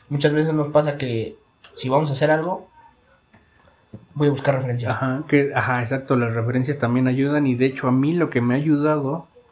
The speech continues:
Speaker 2: es, por ejemplo, crear este proyecto, porque hablo y hablo y escupo todas mis ideas ahí. Si en algún momento se me olvida algo, digo, "Pues creo que hablé de eso en algún punto de, de los programas", y los reviso.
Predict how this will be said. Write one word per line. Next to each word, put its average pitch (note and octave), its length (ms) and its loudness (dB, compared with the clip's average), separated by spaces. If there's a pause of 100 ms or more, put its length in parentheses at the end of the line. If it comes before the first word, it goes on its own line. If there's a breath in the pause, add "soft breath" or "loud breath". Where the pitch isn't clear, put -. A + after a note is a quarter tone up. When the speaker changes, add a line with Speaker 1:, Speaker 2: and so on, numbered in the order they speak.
(140)
Speaker 2:
es, B2 120 -2
por C3 140 0
ejemplo, B2+ 360 -2
crear B2 380 0
este C#3 200 -2
proyecto, B2+ 560 -2
porque A2 400 -4 (580 soft breath)
hablo C#3 360 2
y C#3 100 2
hablo C3 340 0
y A2+ 240 0
escupo B2+ 540 -2
todas C3+ 220 2
mis B2 220 0
ideas B2 300 0
ahí. C3+ 280 0
Si B2+ 200 -6
en A2 100 -2
algún C3+ 200 4
momento G#3 280 2
se F3+ 160 -2
me D3 120 2
olvida E3+ 380 2
algo, F3 220 0
digo, D#3 240 0
"Pues C3+ 160 -8
creo D3 160 0
que D3+ 100 0
hablé D#3+ 280 2
de D#3 180 0
eso E3 160 -2
en F#3 160 0
algún C3+ 380 0
punto D#3+ 340 0
de, A#2 540 -2
de A#2+ 180 -4
los A#2 160 -2
programas", F3 640 -2
y D3 80 -4
los A2+ 240 0
reviso. C#3 400 -2